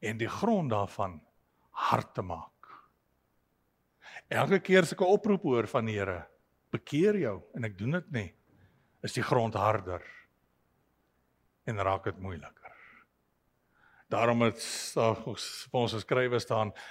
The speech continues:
"Dink aan jou Skepper en jou jong dae." Hoekom? Die grond is maklik breekbaar dan. Dit is 'n feit in die lewe dat 'n ou mens baie moeilik tot bekering kom. Hoekom?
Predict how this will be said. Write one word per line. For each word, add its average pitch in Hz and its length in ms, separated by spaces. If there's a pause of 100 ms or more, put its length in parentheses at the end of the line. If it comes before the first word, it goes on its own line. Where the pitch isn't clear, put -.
(120)
"Dink 123 220
aan 123 120
jou 117 120
Skepper 127 380
en 117 80
jou 110 140
jong 117 300
dae." 98 280 (1400)
Hoekom? 120 360 (960)
Die - 60
grond 113 300
is 98 80
maklik 101 400
breekbaar 92 560
dan. - 260 (2000)
Dit 110 100
is - 80
'n 117 60
feit 151 280
in 120 120
die 120 140
lewe 110 340
dat 98 180
'n 113 140
ou 127 80
mens 110 260
baie 117 240
moeilik 98 300
tot 92 160
bekering 101 400
kom. 87 160
Hoekom? 104 400